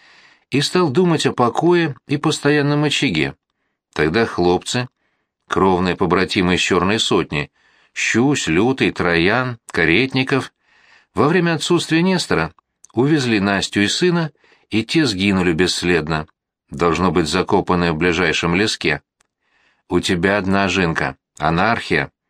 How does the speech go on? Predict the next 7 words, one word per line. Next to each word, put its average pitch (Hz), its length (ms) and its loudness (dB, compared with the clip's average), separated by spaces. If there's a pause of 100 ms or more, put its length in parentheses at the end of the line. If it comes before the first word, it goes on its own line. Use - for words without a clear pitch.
(160)
одна 98 400 0
мать, 147 400 -4 (120)
революция, 117 800 0 (420)
одни 82 380 2
сыновья, 117 640 -2 (340)
твои 80 320 2
бойцы". 95 560 -2